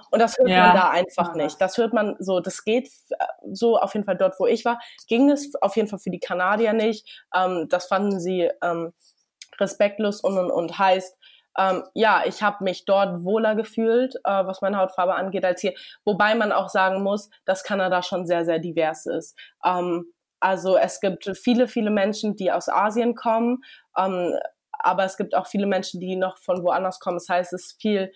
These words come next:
Speaker 1: diverser als, äh, in Deutschland. Heißt, die Mentalität der Kanadier ist auch, was das angeht, einfach, äh, finde ich auch einfach anders.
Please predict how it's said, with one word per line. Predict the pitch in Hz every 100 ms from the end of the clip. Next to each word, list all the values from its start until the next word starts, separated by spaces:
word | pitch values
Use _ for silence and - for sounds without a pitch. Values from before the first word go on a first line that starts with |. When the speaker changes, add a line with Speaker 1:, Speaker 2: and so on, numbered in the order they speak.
| - _ -
Speaker 1:
diverser | 196 185 185 185 185
als, | 156 175 180 - -
äh, | - 170 175
in | 165
Deutschland. | 175 175 170 170
Heißt, | 175 180
die | 180
Mentalität | 175 180 170 170 - 185 190 - _ _ -
der | 185
Kanadier | 185 185 180 180 190 185 190 - _
ist | - 190
auch, | 165 175
was | 175 175
das | 180 180
angeht, | - 175 175 165
einfach, | 160 170 180 165 -
äh, | 165 165 156
finde | - 175
ich | 170 -
auch | 165 165 _ _ _ _ _
einfach | - 180 170
anders. | - - - - -